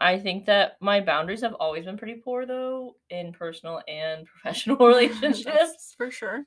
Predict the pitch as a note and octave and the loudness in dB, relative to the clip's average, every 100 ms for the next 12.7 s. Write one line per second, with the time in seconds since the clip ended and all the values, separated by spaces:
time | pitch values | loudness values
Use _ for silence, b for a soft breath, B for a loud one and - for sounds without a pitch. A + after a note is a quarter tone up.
0 | _ - D#4+ D4 B3+ C4 C4 - _ _ | _ 2 4 4 2 2 0 -2 _ _
1 | G3 G#3+ A#3 A3 - _ _ _ - F#3+ | -2 0 -2 -4 -8 _ _ _ -4 -2
2 | F3 E3+ D#3+ D#3 D3 C#3+ C3+ G#2+ E3+ - | -2 -4 -10 -8 -8 -8 -6 -6 -6 0
3 | A3+ B3 C4 B3 G#3 G3 F#3+ F#3+ G#3+ A3+ | 2 4 4 2 2 0 0 -6 -8 -8
4 | A#3 G3 F3 E3 - E3+ E3+ G#3 A#3+ A3+ | -2 0 0 -2 -4 -4 -4 -4 -4 0
5 | G#3 G3+ A3+ A#3+ C#4+ D#4 C4+ C4+ - _ | 6 8 8 4 -2 0 0 0 -2 _
6 | _ b b - G3+ F#3+ F#3 F3 E3+ E3+ | _ b b 2 6 6 4 2 0 0
7 | D#3+ D#3 E3 D#3+ D#3+ - D3 D#3 - A#3 | -4 -6 -12 -10 -8 -6 -6 -6 -6 -2
8 | A3+ A3+ A3 A3 A3 - F#3 G3 F#3+ F#3 | 2 4 2 -2 -6 -2 -2 -2 -6 -8
9 | F#3+ F#3+ - G3 F#3+ F#3 F#3+ F#3+ F#3 G3 | -8 -12 -14 -12 -10 -10 -12 -12 -10 -12
10 | G3 F#3+ G3 F#3 G3+ G3 - _ _ _ | -12 -12 -10 -10 -10 -12 -14 _ _ _
11 | _ _ - G#3 - _ F#3+ F#3 F#3+ - | _ _ -12 -10 -10 _ -8 -6 -10 -12
12 | G3 - G3 - F#3 F3+ G#3 | -12 -8 -8 -4 0 0 -2